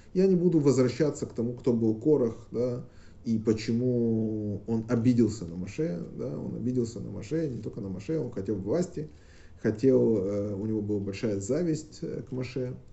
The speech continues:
и не только к Моше, к Аарону. И почему Аарон, почему не он?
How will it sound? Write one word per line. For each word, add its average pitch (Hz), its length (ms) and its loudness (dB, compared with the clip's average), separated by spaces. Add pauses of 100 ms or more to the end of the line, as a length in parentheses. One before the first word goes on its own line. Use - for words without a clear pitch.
(420)
и 104 1600 0
не 101 60 -6
только 110 200 -4
к - 80 -12
Моше, 101 200 -8
к - 40 -12
Аарону. 98 360 -4 (180)
И 101 360 -6
почему 95 380 -6
Аарон, 147 260 0
почему 107 360 -6
не 98 100 -6
он? 175 320 -2